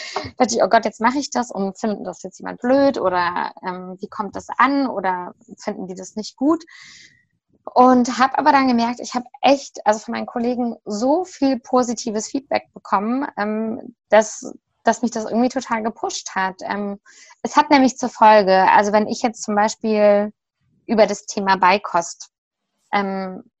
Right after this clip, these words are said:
Posts mache, einen Artikel schreibe, eine Podcast-Folge aufnehme,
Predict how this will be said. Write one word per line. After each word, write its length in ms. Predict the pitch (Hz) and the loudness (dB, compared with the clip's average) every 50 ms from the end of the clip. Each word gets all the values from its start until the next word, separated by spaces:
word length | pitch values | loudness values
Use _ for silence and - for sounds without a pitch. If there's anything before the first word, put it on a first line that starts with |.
| - - | -20 -8
Posts 460 | - - 247 240 247 233 - - - | 0 4 4 4 4 2 -2 -8 -4
mache, 300 | - 202 196 208 - 208 | -2 -2 -2 -2 -2 -6
einen 160 | 196 190 185 - | -4 -4 -6 -6
Artikel 360 | - - - 233 - 226 208 | -8 -10 -10 -8 -4 -4 -4
schreibe, 360 | - - - 196 185 185 - _ - | -4 -2 0 0 -2 -2 -4 _ -8
eine 80 | 202 196 | -8 -8
Podcast-Folge 640 | - - - - - 196 - - - 185 185 185 - | -6 -8 -8 -8 -10 -14 -10 -6 -4 -2 -2 0 -2
aufnehme, 360 | - - - 208 220 226 220 | -4 -4 -4 -4 -4 -4 -6